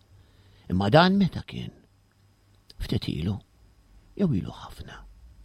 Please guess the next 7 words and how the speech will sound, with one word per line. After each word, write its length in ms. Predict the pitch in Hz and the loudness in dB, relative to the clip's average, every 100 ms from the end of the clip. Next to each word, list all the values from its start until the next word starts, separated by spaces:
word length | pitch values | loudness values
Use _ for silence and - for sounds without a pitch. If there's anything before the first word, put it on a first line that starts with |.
| - - - - | -20 -20 -20 -14
kif 160 | - - | -8 -4
kien 160 | 120 110 | 0 2
ġara 300 | 120 110 95 | 2 2 -2
d-darba 380 | 73 73 62 - | -6 -10 -10 -14
ta' 140 | - | -14
qabel. 300 | - - - - - - - - - - - - - _ - - _ _ _ - | -14 -12 -12 -14 -20 -20 -20 -20 -20 -20 -20 -20 -20 _ -20 -20 _ _ _ -2
Nan, 180 | 120 107 | -2 -2